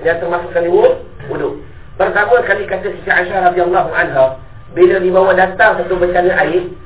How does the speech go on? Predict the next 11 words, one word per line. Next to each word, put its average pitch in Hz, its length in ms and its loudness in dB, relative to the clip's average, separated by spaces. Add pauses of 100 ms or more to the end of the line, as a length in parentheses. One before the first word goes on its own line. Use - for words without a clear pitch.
(140)
pertama 185 560 2
sekali 190 320 -4
Nabi 180 320 -2
akan 165 240 -4
basuh 165 320 -6
kemaluan. 160 480 0 (240)
Ingat - 320 0
kaedah 156 240 -2
ni. 117 60 -10 (420)
Basuh 247 400 0
kemaluan, 214 720 0